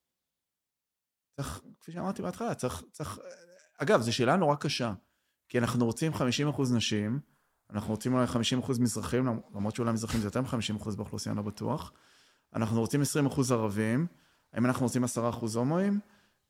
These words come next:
אה, גם בתוך המזרחים, יש לך, אה, כאלה ויש לך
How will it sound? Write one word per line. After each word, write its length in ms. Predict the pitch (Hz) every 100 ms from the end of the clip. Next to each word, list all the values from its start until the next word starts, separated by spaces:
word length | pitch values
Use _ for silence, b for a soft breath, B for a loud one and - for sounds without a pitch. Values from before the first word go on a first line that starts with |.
| -
אה, 60 | 107 107 107 107 107 110 110 107 110 110 107 104 107
גם 120 | 120
בתוך 240 | 131 170
המזרחים, 600 | 226 190 160 87 123 107 98
יש 200 | 113 127
לך, 220 | 120 135 123 120 120 117 117 117 117 - b b b b -
אה, 120 | 104 104
כאלה 320 | 117 123 170 135
ויש 160 | 117
לך 100 | -